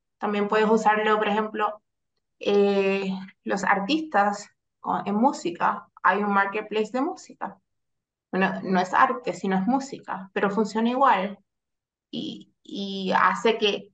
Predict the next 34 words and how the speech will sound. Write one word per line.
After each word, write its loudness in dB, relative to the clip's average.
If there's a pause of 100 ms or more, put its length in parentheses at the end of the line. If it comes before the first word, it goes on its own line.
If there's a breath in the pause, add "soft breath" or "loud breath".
(100)
sea 2
más 2
fácil 2
pagarle 2
al, -4
al -4
artista, -6 (920)
eh, 0
que -4
tener 2
que 0
ir -4
a 0
que -8 (960)
alguien 2
audite 2
los 0
royalties 0
que -8
les -2
deben -2
y 2
le -4
estén -8
pagando -2
de -2
verdad 2
y -12
no -10
le -10
estén -8
tomando -2
el -10
pelo 0